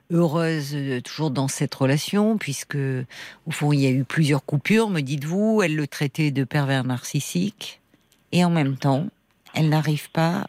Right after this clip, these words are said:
à se détacher de ce lien. Et ça, c-, ça a pas grand-chose à voir avec vous, en fait, Sylvain. Vous voyez,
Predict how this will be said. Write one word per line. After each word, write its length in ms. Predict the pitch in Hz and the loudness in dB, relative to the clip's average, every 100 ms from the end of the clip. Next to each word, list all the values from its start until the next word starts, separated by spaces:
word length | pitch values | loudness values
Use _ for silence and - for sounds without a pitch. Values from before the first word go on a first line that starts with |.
| - | -4
à 120 | 143 | -4
se 460 | - - 165 151 | -4 -2 2 2
détacher 800 | 147 131 160 170 147 147 - 165 | 0 -2 -2 0 -2 -2 -2 0
de 120 | 160 156 | 0 -2
ce 200 | - 160 | -2 -2
lien. 280 | 135 135 135 - _ - - - _ | 0 -2 -4 -10 _ -20 -20 -20 _
Et 80 | 170 | 0
ça, 220 | - 214 | 2 0
c-, 260 | - - - _ - - - _ _ _ _ | 0 -6 -16 _ -20 -20 -20 _ _ _ _
ça 200 | - 190 | -2 0
a 40 | 180 | 2
pas 220 | 214 185 | 2 0
grand-chose 680 | 160 196 190 - 226 220 180 | 0 0 0 0 0 0 0
à 120 | 160 | -2
voir 280 | 156 180 170 | 0 0 0
avec 300 | 156 143 156 | 0 -2 -2
vous, 260 | 160 208 | -2 -2
en 120 | 190 | -2
fait, 260 | 156 165 147 | -4 -6 -8
Sylvain. 440 | - 160 143 147 147 _ _ _ _ _ _ _ | -6 -4 -2 -2 -4 _ _ _ _ _ _ _
Vous 20 | |
voyez, 100 | 170 | 0